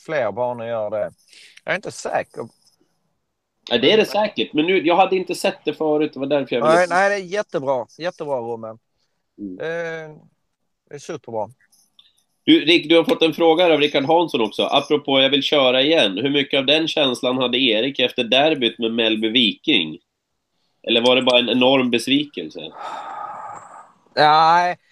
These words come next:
Speaker 1: ja, det var en stor besvikelse. Jag var tvungen att tänka Mellby Viking, men ja, det var en
Speaker 2: Ja,
Speaker 1: stor
Speaker 2: kort
Speaker 1: bes-
Speaker 2: bara. Tredje spår, tolvhundrameter, fortfarande med chans när ni svängde in på upploppen när hästen var
Speaker 1: Ja,
Speaker 2: uppe.
Speaker 1: tredje spår med. Jag gick femtonhundra kvar, har jag för mig, och, och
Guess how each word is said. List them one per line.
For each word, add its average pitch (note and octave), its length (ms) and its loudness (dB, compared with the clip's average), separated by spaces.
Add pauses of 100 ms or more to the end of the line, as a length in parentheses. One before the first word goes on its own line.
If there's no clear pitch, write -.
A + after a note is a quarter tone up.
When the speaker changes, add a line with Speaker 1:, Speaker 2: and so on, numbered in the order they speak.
(160)
Speaker 1:
ja, E3 240 -6
det G3 200 -4
var F3 180 -2
en D#3 60 -8
stor D#3 260 -8
besvikelse. B2+ 560 -14
Jag C#3 80 -4
var C#3 80 -6
tvungen D#3+ 240 -14
att - 120 -16
tänka D3+ 520 -12
Mellby C#3+ 300 -8
Viking, D3+ 400 -8
men C3 100 -6 (320)
ja, D3+ 140 2
det F#3 120 4
var F3 100 2
en D3+ 100 2
Speaker 2:
Ja, C#3 40 -12
Speaker 1:
stor D#3 300 0
Speaker 2:
kort D#3+ 140 4
Speaker 1:
bes- - 100 -20
Speaker 2:
bara. G2 320 4 (100)
Tredje C#3+ 340 4
spår, D3 300 4
tolvhundrameter, C3 880 2
fortfarande B2 440 0
med B2 100 0
chans C3 360 2
när A#2+ 80 0
ni A#2 100 2
svängde A2+ 260 2
in G#2+ 160 0
på A#2+ 80 0
upploppen A2 500 -2
när G2+ 80 0
hästen G2+ 280 -2
var F#2+ 80 -4
Speaker 1:
Ja, G3+ 280 2
Speaker 2:
uppe. - 100 -6
Speaker 1:
tredje G#3+ 320 2
spår G3 220 2
med. G3+ 360 4
Jag F3+ 140 4
gick A#3+ 180 -6
femtonhundra G#3+ 720 -6
kvar, E3+ 440 -2
har C3+ 80 -2
jag D#3 120 -6
för G3+ 220 -4
mig, D#3 160 -6
och, D#3+ 100 -6 (140)
och E3 180 -8